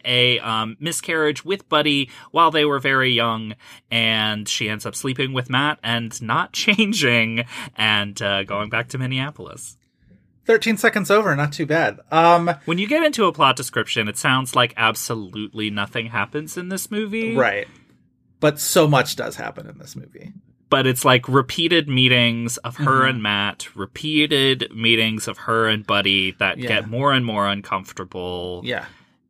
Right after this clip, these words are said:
Speaker 1: And she's, she, uh, has every night ending with binge drinking. It's
Speaker 2: Yeah.
Speaker 1: She's,
Speaker 2: Yeah.
Speaker 1: like, pounding Maker's Mark
Speaker 2: The,
Speaker 1: throughout this
Speaker 2: oh,
Speaker 1: movie.
Speaker 2: the scene at the, at the house, the naming, uh, ceremony, where she, uh,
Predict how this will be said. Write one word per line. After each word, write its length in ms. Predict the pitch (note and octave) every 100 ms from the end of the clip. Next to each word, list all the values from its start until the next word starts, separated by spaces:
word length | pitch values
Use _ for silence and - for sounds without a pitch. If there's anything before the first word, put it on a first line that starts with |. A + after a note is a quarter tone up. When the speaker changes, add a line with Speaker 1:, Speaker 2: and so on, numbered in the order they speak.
| _ _ _
Speaker 1:
And 480 | - A2 A2 G#2+ G#2
she's, 480 | - A#2 A2 - - _ _ _ _ _ -
she, 640 | - C3 B2 A#2 A2+ A2
uh, 280 | - G#2 A2
has 320 | - A2 G2+ -
every 300 | C#3+ D#3 C#3
night 260 | B2+ A#2+ -
ending 420 | A2+ A2 A2 G#2
with 240 | G2+ -
binge 360 | F#2+ F#2 E2+ -
drinking. 460 | A#1 G#1 - B1 - -
It's 420 | E2 F#2 - - -
Speaker 2:
Yeah. 280 | C#3+ - - _ _ _ _ _ _ _
Speaker 1:
She's, 180 | C3 -
Speaker 2:
Yeah. 120 | C3+ C3+
Speaker 1:
like, 200 | D3+ _
pounding 1120 | - - B2+ C3 C#3 C#3 A#2+ G#2+ G2+ F2+ F2 - _ G2+
Maker's 480 | F#2 - C#2+ - -
Mark 280 | C#2+ -
Speaker 2:
The, 120 | - D#3+
Speaker 1:
throughout 300 | - - -
this 100 | A3
Speaker 2:
oh, 160 | G3+
Speaker 1:
movie. 120 | -
Speaker 2:
the 120 | D#3+ G3+
scene 460 | - G#3 C#4 D#4
at 260 | E3+ F3 -
the, 240 | E3+ D3 _ -
at 220 | E3 D3+
the 100 | D#3
house, 420 | D3 C#3 D3+ F3+ -
the 120 | C#3+
naming, 640 | C3 C3 E3 F3+ F#3 F3+
uh, 520 | F#3+ F3 F3 F3+ -
ceremony, 760 | D3+ - F#3 F3+ F#3 F#3+ G3+ G#3+
where 460 | F3+ D3+ D3 C#3+ C#3
she, 600 | - E3 D3 C#3 C#3 -
uh, 240 | C#3 C#3